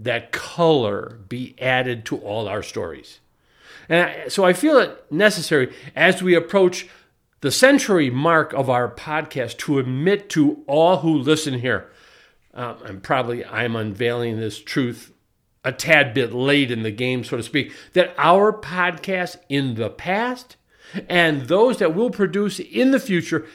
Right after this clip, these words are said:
have been, have been and will be based upon the principle that the kinetic energy,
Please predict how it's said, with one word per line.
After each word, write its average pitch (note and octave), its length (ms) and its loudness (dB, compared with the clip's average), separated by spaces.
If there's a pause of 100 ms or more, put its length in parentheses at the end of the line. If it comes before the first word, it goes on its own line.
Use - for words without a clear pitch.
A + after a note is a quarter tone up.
(140)
have D#3 240 0
been, A#2 420 -6 (200)
have G#3 360 2
been B3 220 0
and D#3 320 -2
will D#4 360 2
be G#3 160 -2
based G3+ 500 -4
upon E3 500 -4
the E3+ 80 -2
principle C#3 680 -6 (400)
that D#3 300 -2
the C#3 100 0
kinetic F3+ 1200 -4
energy, A#2+ 800 -4